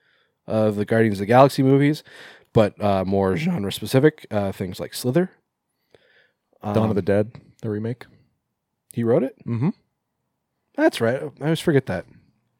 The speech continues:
Speaker 1: Um, and directed by Greg McLean, who I meant to
Speaker 2: Uh, Wolf Creek. He directed Wolf Creek.
Speaker 1: Okay. Yeah, I didn't like Wolf Creek.
Speaker 2: He's an Aussie.
Speaker 1: Right.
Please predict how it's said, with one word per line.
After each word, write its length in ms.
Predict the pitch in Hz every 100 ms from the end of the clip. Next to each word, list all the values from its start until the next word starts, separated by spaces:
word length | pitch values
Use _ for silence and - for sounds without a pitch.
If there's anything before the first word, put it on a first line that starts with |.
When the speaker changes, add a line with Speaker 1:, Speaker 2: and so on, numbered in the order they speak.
| _ _ _ _ _ _ - - - - -
Speaker 1:
Um, 500 | 143 139 123 120 113 _ _ _ _ _ _ _ _ _ _ _ _ _ _
and 300 | 123 123 120
directed 400 | 113 117 - 110
by 180 | 104 104
Greg 340 | 95 110 113 107
McLean, 560 | 98 104 107 95 98
who 180 | 98 92
I 100 | 90
meant 380 | 95 95 104 -
to 260 | - 90 - _ _ _ _ _ -
Speaker 2:
Uh, 120 | 131
Wolf 180 | 123 -
Creek. 240 | 190 - - _ - - _ _ _ _ _ _ _ _ _ _ _
He 80 | -
directed 420 | 120 120 127 110
Wolf 140 | 120 113
Creek. 220 | 123 - _ _
Speaker 1:
Okay. 760 | 104 131 160 170 - - 95 - _ _ _ _ _ _ _ _ _ _ _ _ _ _ _ _ _
Yeah, 220 | - 131 139
I 40 |
didn't 140 | 185 170
like 180 | 160
Wolf 140 | 117 95
Creek. 240 | - 90 -
Speaker 2:
He's 120 | 135
an 80 | 143
Aussie. 340 | 147 - 107 _ _ _ _ _ _
Speaker 1:
Right. 500 | 92 98 87 -